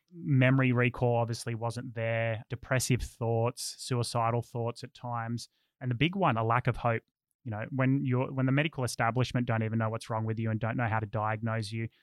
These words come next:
and, and you put all your trust in them, then it doesn't lead to being able to generate any hope.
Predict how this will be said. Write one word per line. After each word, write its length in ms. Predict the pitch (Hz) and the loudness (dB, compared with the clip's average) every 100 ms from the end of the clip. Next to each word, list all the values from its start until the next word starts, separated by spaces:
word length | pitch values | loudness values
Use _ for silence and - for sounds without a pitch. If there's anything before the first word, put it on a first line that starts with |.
| _ _ | _ _
and, 120 | 131 143 | -8 -2
and 140 | 123 | 0
you 40 | 120 | 0
put 240 | - 147 | 0 -2
all 140 | 165 123 | 0 0
your 100 | 110 | -2
trust 380 | - 120 - | -2 -2 -2
in 120 | 120 110 | -4 0
them, 300 | 113 113 110 | 2 2 0
then 300 | 113 110 113 | 0 0 0
it 220 | - 131 120 | -2 -6 -2
doesn't 280 | 127 131 | -2 -2
lead 320 | 120 113 113 - | -2 -2 -2 -4
to 80 | 120 | 0
being 240 | 123 120 | 2 2
able 200 | 117 117 | 0 -2
to 80 | 113 | -6
generate 480 | 101 113 113 113 120 | -4 -4 -2 -2 -4
any 160 | 120 110 | -6 -8
hope. 340 | - 107 110 | -6 -6 -6